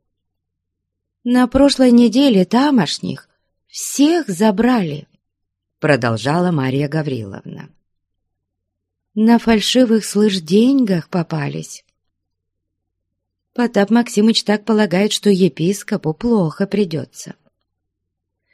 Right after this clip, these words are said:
С красноярскими дестарцами взят его посланник.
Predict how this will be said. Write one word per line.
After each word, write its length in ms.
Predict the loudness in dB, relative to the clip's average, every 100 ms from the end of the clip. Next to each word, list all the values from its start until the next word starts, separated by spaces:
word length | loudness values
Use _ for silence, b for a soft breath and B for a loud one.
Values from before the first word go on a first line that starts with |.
| _ _ _
С 140 | -10
красноярскими 960 | -2 0 2 2 4 2 0 -6 -2 0
дестарцами 920 | 0 -2 -2 -4 -6 -8 -12 -10 -12 -14 _ _ _ _ _
взят 360 | -4 0 0 -2
его 240 | -4 -2
посланник. 960 | -4 -6 -4 -4 -6 -8 -10 -14 -20